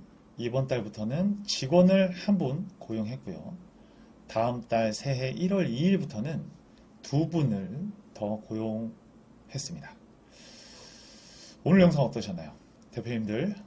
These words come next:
하락하는 매출만 보고 있지 마시고요. 이런 상황을 도전하는 기회로 삼으시길 바라겠습니다.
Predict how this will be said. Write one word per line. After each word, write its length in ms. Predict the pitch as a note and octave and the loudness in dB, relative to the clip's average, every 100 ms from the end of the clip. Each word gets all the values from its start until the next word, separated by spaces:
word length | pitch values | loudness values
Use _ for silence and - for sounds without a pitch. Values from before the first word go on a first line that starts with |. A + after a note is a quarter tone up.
| - - | -20 -18
하락하는 560 | - G#3+ A#3 - A3 | -8 -4 -4 0 2
매출만 380 | E3 C#3 B3 A#3 | 4 2 2 4
보고 180 | D3 C#3 | 4 2
있지 140 | B2 | -2
마시고요. 580 | - F3 - F3+ E2+ G3 - - - - - - | -6 -8 -10 -12 -10 -10 -12 -18 -20 -20 -18 -2
이런 300 | C3+ F#3+ G3+ | 2 4 4
상황을 640 | - G3 E3+ E3+ E3+ - - - - - - - - - | 4 2 2 0 -2 -6 -16 -20 -20 -20 -20 -20 -20 -20
도전하는 680 | - C#3 F3+ A3+ A3 G#3+ G3+ | -4 0 2 4 4 6 4
기회로 460 | - A2+ A2+ F#2+ | 2 -4 -4 -6
삼으시길 500 | G#2+ - C#3 C3 A2+ | -10 -6 -4 -4 -8
바라겠습니다. 640 | G2 F2+ F2 - - - | -12 -8 -8 -10 -14 -18